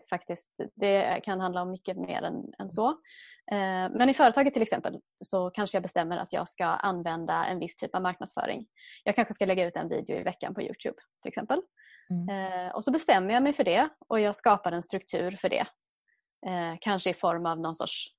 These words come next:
Speaker 1: tracker där jag kan liksom kryssa i om jag har gjort det eller, ja, sådär. Och då, om den där strukturen blir lite för, lite för bra kanske, så glömmer jag att kolla av om jag fortfarande vill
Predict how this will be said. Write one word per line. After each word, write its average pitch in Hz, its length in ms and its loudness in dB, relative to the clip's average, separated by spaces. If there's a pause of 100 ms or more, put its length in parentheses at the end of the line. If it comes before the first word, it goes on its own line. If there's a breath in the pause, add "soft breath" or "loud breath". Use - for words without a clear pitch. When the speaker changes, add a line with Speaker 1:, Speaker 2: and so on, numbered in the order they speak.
(360)
Speaker 1:
tracker - 500 2
där - 120 2
jag - 140 2
kan - 160 -6
liksom - 400 -8 (440)
kryssa 202 280 0
i 175 240 2
om 170 80 0
jag 175 80 0
har 170 60 2
gjort - 340 -2
det - 160 -2
eller, - 360 -2
ja, - 220 4
sådär. - 240 -2 (800 loud breath)
Och 220 200 0 (140)
då, 285 560 6 (180)
om 254 200 4
den 269 140 4
där 311 120 4
strukturen 294 800 0
blir 196 400 0
lite 202 360 0
för, 180 360 -2 (1000)
lite 208 240 -4
för 220 100 -4
bra 214 520 4 (160)
kanske, - 340 -2 (520)
så 196 640 2 (220)
glömmer 233 380 4
jag 185 320 4
att - 200 -2 (200)
kolla 190 360 0
av 226 360 6
om 196 160 -2
jag 180 140 -4
fortfarande - 640 -4
vill 254 420 0